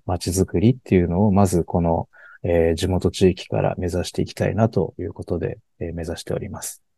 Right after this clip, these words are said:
はい。で、まあ、実際アシストは何をしているのかということでですね、あの、まあ、ゴミをゴミで終わらせないというふうに書かれてありますけれども、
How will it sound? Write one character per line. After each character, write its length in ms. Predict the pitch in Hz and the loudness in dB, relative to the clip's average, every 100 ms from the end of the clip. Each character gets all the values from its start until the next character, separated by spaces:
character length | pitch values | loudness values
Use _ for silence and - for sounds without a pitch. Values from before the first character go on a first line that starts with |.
| _ _ - | _ _ -6
は 140 | 165 156 | -4 -4
い。 80 | 156 _ _ _ | -10 _ _ _
で、 440 | 190 190 120 113 117 | -10 4 6 6 6
ま 60 | 120 | 4
あ、 40 | |
実 260 | 98 98 - | 4 2 2
際 100 | 110 | 4
ア 80 | |
シ 180 | 110 135 | 4 2
ス 80 | 127 | 0
ト 140 | - | 2
は 100 | 90 | 2
何 300 | 85 98 127 | 4 6 6
を 80 | 98 | 6
し 100 | 87 | 2
て 160 | - 87 | 0 2
い 60 | |
る 100 | 87 | 2
の 140 | 85 78 | -2 -2
か 240 | - 95 | 4 4
と 160 | - 82 | 4 -4
い 60 | 82 | -6
う 80 | |
こ 120 | - 87 | -8 -10
と 140 | 95 | -10
で 100 | 90 | -10
で 140 | 98 | -12
す 160 | 95 - | -14 -4
ね、 220 | 98 104 - - - _ | 0 0 -2 -20 -20 _
あ 180 | 101 92 | -4 -2
の、 540 | 87 85 85 85 85 - _ _ _ _ _ _ _ | 0 0 0 0 -4 -8 _ _ _ _ _ _ _
ま 80 | - | 0
あ、 20 | |
ゴ 160 | 92 110 | 4 6
ミ 160 | 113 117 | 8 6
を 80 | |
ゴ 140 | 85 92 | 4 2
ミ 120 | 101 | 4
で 100 | 90 | 4
終 220 | 80 85 | 4 4
わ 0 | |
ら 120 | 87 | 2
せ 160 | 85 95 | 2 2
な 100 | 98 | 2
い 80 | 107 | 2
と 100 | 87 | 0
い 40 | |
う 40 | 78 | -2
ふ 80 | |
う 20 | 80 | -4
に 160 | 80 - | -6 -10
書 100 | 95 | -4
か 100 | 87 | -2
れ 100 | 85 | -2
て 80 | - | -4
あ 60 | |
り 80 | 87 | -6
ま 120 | 87 90 | -4 -6
す 100 | - | -4
け 140 | 90 | -4
れ 100 | - | -4
ど 160 | 90 90 | -4 4
も、 260 | 101 82 | 4 4